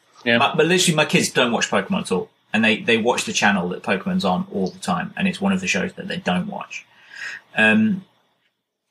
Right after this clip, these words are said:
Speaker 2: I think we, as much as it's affected society and our culture, I think we have to rule Pokemon out. Scooby-Doo's still on the board. I think Scooby-Doo's going straight in, isn't it?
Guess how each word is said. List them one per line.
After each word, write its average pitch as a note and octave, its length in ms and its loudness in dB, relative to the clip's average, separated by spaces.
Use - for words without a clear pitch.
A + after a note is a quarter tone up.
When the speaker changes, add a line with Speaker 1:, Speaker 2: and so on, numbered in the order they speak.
Speaker 2:
I A2+ 160 4
think A2+ 320 0
we, G#3+ 500 4
as A#2 160 0
much A#2+ 360 2
as G#2+ 440 2
it's G2+ 240 -2
affected - 600 -2
society G#2+ 720 2
and G2+ 160 2
our F#2+ 120 2
culture, G2 540 -2
I G#2 40 -14
think G2 240 -2
we G2 80 -4
have F#2+ 140 -6
to F#2+ 60 -6
rule F#2+ 160 -2
Pokemon G2 480 -2
out. F#2+ 140 -2
Scooby-Doo's A#2 540 2
still A2 160 2
on G#2 80 6
the G2+ 40 6
board. C3+ 420 4
I - 200 -14
think C3+ 140 -2
Scooby-Doo's G2 380 0
going F#2 180 0
straight F2 280 0
in, F#2 60 -10
isn't - 220 -6
it? - 80 -8